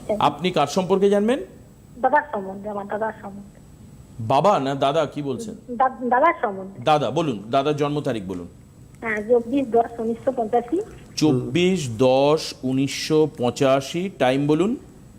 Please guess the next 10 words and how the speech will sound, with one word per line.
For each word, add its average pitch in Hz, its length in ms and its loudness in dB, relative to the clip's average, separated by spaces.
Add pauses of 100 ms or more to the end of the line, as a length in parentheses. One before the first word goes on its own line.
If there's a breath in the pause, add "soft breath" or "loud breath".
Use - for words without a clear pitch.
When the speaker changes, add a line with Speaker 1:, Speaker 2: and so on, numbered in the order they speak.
(180)
Speaker 1:
রাত্রি 254 460 0
এগারোটা 233 380 4
পঞ্চান্ন। 233 640 -2 (240)
Speaker 2:
রাত্রিবেলায় 143 840 2
এগারোটা 135 720 2
পঞ্চান্ন 139 600 0 (100)
পিএম। 151 340 4
জন্মস্থান? 151 760 2 (840)
Speaker 1:
উম, 233 360 -4
মুর্শিদাবাদ। 247 560 0